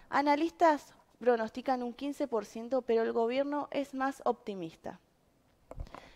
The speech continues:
El indec dará a conocer hoy la infla-, la inflación de febrero, que de acuerdo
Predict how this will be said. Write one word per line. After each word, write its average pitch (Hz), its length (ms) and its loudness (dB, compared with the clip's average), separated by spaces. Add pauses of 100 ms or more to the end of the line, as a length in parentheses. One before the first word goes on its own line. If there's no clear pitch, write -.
El 285 220 0
indec 294 580 2
dará 226 240 4
a 269 80 2
conocer 233 540 -4
hoy 262 340 4
la 240 140 2
infla-, 233 520 -2
la 233 140 0
inflación 233 540 -4
de 320 120 -2
febrero, 202 600 -2
que 320 140 2
de 320 80 6
acuerdo 277 540 2